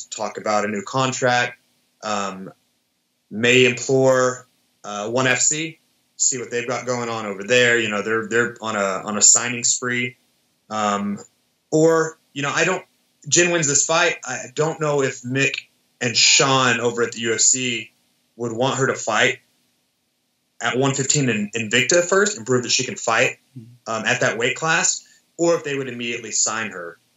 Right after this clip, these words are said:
Um, so there's, there's that as well to take into consideration. So one fight at a time. Let's get through Mina, and then we'll, we'll address that in,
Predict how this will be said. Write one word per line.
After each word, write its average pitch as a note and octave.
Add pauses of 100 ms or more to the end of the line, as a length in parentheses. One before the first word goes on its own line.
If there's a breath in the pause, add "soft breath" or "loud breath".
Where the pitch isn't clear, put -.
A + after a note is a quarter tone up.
(200)
Um, G2+
so C#3 (380)
there's, D3
there's C3+
that A#2+
as G#2
well A2+
to G#2
take G#2+
into G2+
consideration. G2+
So A#2+ (440)
one B2+
fight D#3
at D#3
a -
time. D#3
Let's B2
get C3+
through C#3+
Mina, C#3
and A#2+
then A#2
we'll, A2
we'll A#2+
address A2+
that G#2
in, G2